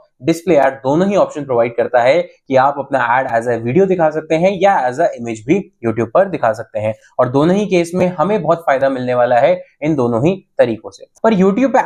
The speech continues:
एड्स रन करने से पहले एक चीज समझनी जरूरी है कि कितने टाइप के एडवर्टाइजमेंट्स होते हैं, कितने टाइप के एड फॉर्मेट होते हैं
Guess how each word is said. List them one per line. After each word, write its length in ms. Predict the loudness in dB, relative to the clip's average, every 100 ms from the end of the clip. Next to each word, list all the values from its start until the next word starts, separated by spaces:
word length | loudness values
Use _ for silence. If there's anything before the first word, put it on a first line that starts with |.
| 0 -2
एड्स 140 | -2
रन 200 | -2 0
करने 260 | 0 -2 -2
से 100 | -2
पहले 240 | 0 0
एक 120 | 0
चीज 160 | -4 -2
समझनी 340 | 0 0 0
जरूरी 360 | 0 0 0 0
है 100 | 0
कि 100 | -2
कितने 360 | -4 -2 0 2
टाइप 280 | 0 0 0
के 60 |
एडवर्टाइजमेंट्स 680 | 0 0 -6 -10 -6 -6 -4
होते 200 | -4 0
हैं, 180 | 0 -2
कितने 200 | -4 -2
टाइप 240 | 0 0 0
के 60 |
एड 220 | 0 0
फॉर्मेट 460 | -2 -2 0 0 -2
होते 200 | -6 -6
हैं 280 | -2 -2